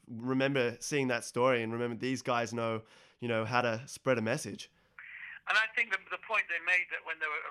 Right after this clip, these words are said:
Speaker 2: arrested and they were, I think they were fined a hundred and fifty thousand dollars and they were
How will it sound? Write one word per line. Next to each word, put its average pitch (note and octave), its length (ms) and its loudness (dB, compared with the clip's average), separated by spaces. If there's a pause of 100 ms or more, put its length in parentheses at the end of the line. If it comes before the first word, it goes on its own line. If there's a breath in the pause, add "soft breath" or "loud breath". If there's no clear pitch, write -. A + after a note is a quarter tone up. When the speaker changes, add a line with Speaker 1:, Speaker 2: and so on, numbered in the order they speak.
Speaker 2:
arrested E3+ 400 -4
and C3+ 80 -20
they C#3+ 80 -10
were, D3 80 -12
I D3 80 -14
think - 160 -18
they C3+ 60 -16
were - 100 -20
fined D#3+ 320 -4
a C#3+ 80 -6
hundred D#3 240 -10
and - 80 -20
fifty - 320 -14
thousand C#3+ 320 -8
dollars C#3 320 -10
and B2+ 80 -20
they B2+ 140 -10
were B2 100 -10